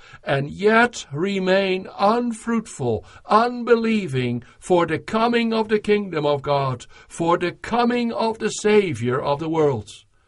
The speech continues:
The Lord, however, does not depend on us for the execution of his plans. It was the time of the advent of the Savior,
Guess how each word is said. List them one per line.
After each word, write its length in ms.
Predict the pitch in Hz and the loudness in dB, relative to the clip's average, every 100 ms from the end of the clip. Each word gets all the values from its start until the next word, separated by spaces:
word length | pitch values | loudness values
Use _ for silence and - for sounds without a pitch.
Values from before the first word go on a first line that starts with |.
| _ _ _ _ _ _ _ _ | _ _ _ _ _ _ _ _
The 120 | 113 | -6
Lord, 520 | 120 175 202 208 151 135 | -2 2 4 6 4 0
however, 600 | 123 123 123 123 120 104 - _ _ - | -4 -2 -2 0 -2 -4 -10 _ _ -6
does 300 | 127 131 135 | -4 -4 -6
not 400 | 170 202 226 226 | 0 2 2 -2
depend 540 | 220 - 185 196 185 | -8 -4 -4 -4 -4
on 280 | 160 147 - | -4 -4 -4
us 560 | 240 247 139 - - - _ _ | -4 -4 -4 -8 -16 -20 _ _
for 240 | - 151 151 | -4 2 2
the 180 | 151 - | 2 -4
execution 880 | 160 - - 135 202 214 - 160 147 | -6 -6 -8 -6 -4 -4 -4 -6 -4
of 180 | 127 | -4
his 220 | 113 110 - | -2 -4 -4
plans. 760 | 175 202 135 147 190 - - _ _ _ - - - | -2 -2 -2 -6 -12 -18 -20 _ _ _ -20 -18 -2
It 300 | 156 139 127 | 0 0 -4
was 640 | 185 277 302 156 113 101 | 0 4 4 4 0 -4
the 120 | 135 120 | -4 -4
time 560 | - 208 233 247 262 | 0 2 2 0 -4
of 180 | 220 180 | -2 -2
the 180 | 156 175 | 0 0
advent 600 | 202 233 - 240 240 233 | 0 -2 -2 0 0 0
of 180 | 226 214 | -2 -2
the 100 | 214 | -2
Savior, 680 | - 196 180 120 113 127 | -2 0 0 -2 -2 -4